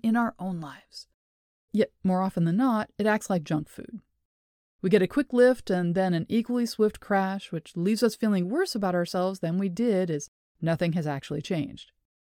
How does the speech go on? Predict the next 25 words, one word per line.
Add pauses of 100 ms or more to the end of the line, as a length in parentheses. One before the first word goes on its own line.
(460)
The
emotional
equivalent
of
having
taken
in
empty
calories. (400)
So, (100)
when
it
comes
to
self-confidence, (300)
we
end
up
experiencing
a
disconnect
between
what
our
mind